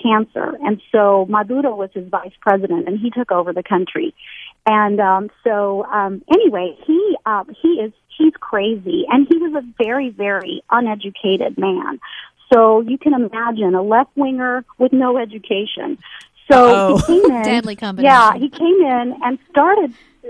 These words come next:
Speaker 1: you know, just making all these decrees and, and declarations, and that's just one of many. Um, you know, of basically saying that people have to farm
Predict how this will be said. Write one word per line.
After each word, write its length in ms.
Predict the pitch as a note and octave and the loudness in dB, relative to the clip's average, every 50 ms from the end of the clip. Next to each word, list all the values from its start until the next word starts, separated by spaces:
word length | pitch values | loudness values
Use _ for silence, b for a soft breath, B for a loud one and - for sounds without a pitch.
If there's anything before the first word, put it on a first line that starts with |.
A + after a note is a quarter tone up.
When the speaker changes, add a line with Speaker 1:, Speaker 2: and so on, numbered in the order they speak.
| A4 G4 | -12 -6
Speaker 1:
you 140 | C#4+ C4 C4 | -2 0 2
know, 240 | B3 A3+ G#3+ G#3+ | 2 2 2 2
just 220 | G3+ C4+ C4+ C4 - | 0 -4 -6 -4 -2
making 400 | C4 C#4 F4+ A4 - C#4+ A#3+ A#3 | -2 -2 -2 -4 -4 -6 -4 -2
all 120 | A3 A#3 | -2 -2
these 160 | A#3+ A3+ A3+ _ - | -2 -4 -12 _ -12
decrees 640 | G3 F3+ - - - C#4 D#4+ F#4+ G#4+ F#4+ C#4 A#3+ G3 G3 | -12 -10 -10 -12 -6 -4 -2 0 0 0 0 -2 -2 -4
and, 220 | G3+ F#3+ G3 - | -4 -4 -4 -4
and 160 | - G#3+ G#3 F#3+ | -6 -6 -4 -2
declarations, 960 | A#3+ B3+ - - B3+ G#3+ F#3+ G3 G#3 D#4 F#4+ - - - G3+ G3 D4+ F4 - | -2 -4 -2 -4 -6 -6 -4 -6 -6 -6 -6 -8 -8 -8 -8 -8 -8 -8 -10
and 220 | - A3 A3+ A3+ G#3 | -8 -8 -6 0 0
that's 260 | C#4+ D#4+ F#4+ G#4+ _ - - | 0 0 0 -4 _ -8 -2
just 160 | - F4 D#4+ - C4+ | -2 -2 -2 0 0
one 240 | C4+ C#4+ D4+ D4+ | 0 2 2 2
of 100 | C#4 G#3+ | 0 -2
many. 540 | G#3+ G3+ F#3 F#3+ G#3 - D#4+ - D3+ - - _ B B B B B B B - | -4 -6 -4 -2 0 0 0 0 -2 -10 -14 _ B B B B B B B 2
Um, 380 | A#3 A#3 A3+ A3 G#3 G#3+ - - | 4 4 6 4 4 0 -2 -2
you 100 | A#3+ A#3+ | -2 -2
know, 300 | A#3 A3 G#3 G3+ G3+ - - - | 0 0 -2 -2 -4 -8 -10 -10
of 140 | - A3+ G#3+ - - - | -10 -10 -10 -10 -8 -2
basically 500 | C#4+ E4 E4+ F4 F#4+ - E4 D4 C#4+ - - | 0 0 0 0 -2 -2 -2 -4 -4 -6 -6
saying 260 | C4+ B3+ B3 A#3+ A3+ | -8 -6 -6 -8 -8
that 100 | G#3+ - | -10 -10
people 360 | - - C4+ C4 D#4+ D#4+ D#4 | -6 -6 -6 -2 0 -2 -2
have 260 | C4+ D4 D4 C#4 C#4+ _ _ - - - | -2 -2 -4 -4 -4 _ _ -14 -6 -2
to 320 | B3+ A#3+ A3+ A3 A3 G#3+ B B B B B B B - - _ - | 0 0 2 0 0 -2 B B B B B B B -20 -10 _ 2
farm 560 | C#4 D4 D#4+ E4+ D4+ A3 G3 F#3+ F#3+ G3 G3 | 4 4 4 2 0 -2 -4 -6 -8 -8 -12